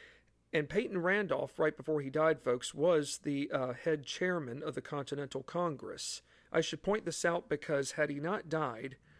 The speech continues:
whose signature would have been the grandest on the document? Peyton Randolph's.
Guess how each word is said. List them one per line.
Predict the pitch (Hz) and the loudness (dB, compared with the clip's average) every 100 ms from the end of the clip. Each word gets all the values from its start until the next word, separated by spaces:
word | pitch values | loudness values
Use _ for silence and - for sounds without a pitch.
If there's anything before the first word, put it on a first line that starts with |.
| - - - - - _ | -20 -20 -20 -20 -20 _
whose | - 233 269 | 0 2 4
signature | - 247 247 226 - 165 127 120 - - _ _ _ | 2 2 2 2 0 2 2 0 -4 -14 _ _ _
would | 170 175 | 4 4
have | 160 | 4
been | 180 175 | 2 0
the | |
grandest | 151 139 175 190 147 123 - | 0 2 2 0 -2 -4 -2
on | 156 147 | -2 -2
the | |
document? | 139 156 160 - 117 117 - - _ _ _ _ _ _ _ _ _ _ _ | -2 0 0 -4 -12 -14 -18 -20 _ _ _ _ _ _ _ _ _ _ _
Peyton | 156 - 156 | -2 -2 0
Randolph's. | 185 208 175 - - - - | 2 4 0 -6 -12 -12 -12